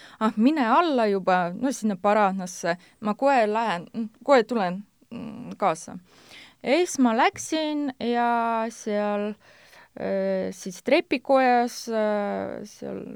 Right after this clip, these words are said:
nende treppide vahel lihtsalt, äh, vedeles mingi mees,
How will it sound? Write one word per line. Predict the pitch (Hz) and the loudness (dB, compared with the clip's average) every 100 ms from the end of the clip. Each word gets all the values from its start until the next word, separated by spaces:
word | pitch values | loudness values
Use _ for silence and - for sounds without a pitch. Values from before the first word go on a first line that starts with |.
| - | -12
nende | 202 196 185 185 175 _ _ | -10 -8 -4 -4 -6 _ _
treppide | - 262 285 - 214 208 214 196 190 185 | 4 4 4 -4 -2 2 2 2 0 0
vahel | 226 339 320 247 240 _ _ - | 2 4 6 4 2 _ _ -2
lihtsalt, | 247 247 - 208 185 | -2 -2 -2 -4 -2
äh, | 214 196 180 | 0 0 0
vedeles | 185 202 185 180 - | -2 0 -2 -2 -6
mingi | 196 180 | -6 -4
mees, | 208 330 370 262 - | 0 2 4 2 -4